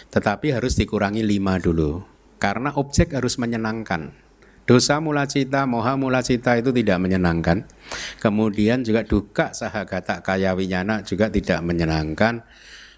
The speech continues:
Berarti delapan puluh satu kurangi lima, tujuh puluh enam. Ya, jadi Anda harus hati-hati. Dalam Upanisaya Pacaya ini, yang Aramana Upanisaya agak berbeda dengan yang tadi. Kalau yang tadi,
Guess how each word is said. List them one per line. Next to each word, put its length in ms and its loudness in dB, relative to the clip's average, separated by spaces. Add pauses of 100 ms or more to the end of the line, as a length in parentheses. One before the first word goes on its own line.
Berarti 560 2
delapan 480 0
puluh 160 0
satu 240 2
kurangi 320 2
lima, 320 4
tujuh 240 2
puluh 160 6
enam. 320 0 (840)
Ya, 240 4 (240)
jadi 240 2
Anda 160 2
harus 160 0
hati-hati. 560 0
Dalam 480 2
Upanisaya 800 -2
Pacaya 480 0
ini, 240 0
yang 160 0
Aramana 580 0
Upanisaya 600 -2
agak 180 0
berbeda 320 2
dengan 220 0
yang 160 0
tadi. 320 2 (480)
Kalau 160 4
yang 180 2
tadi, 540 0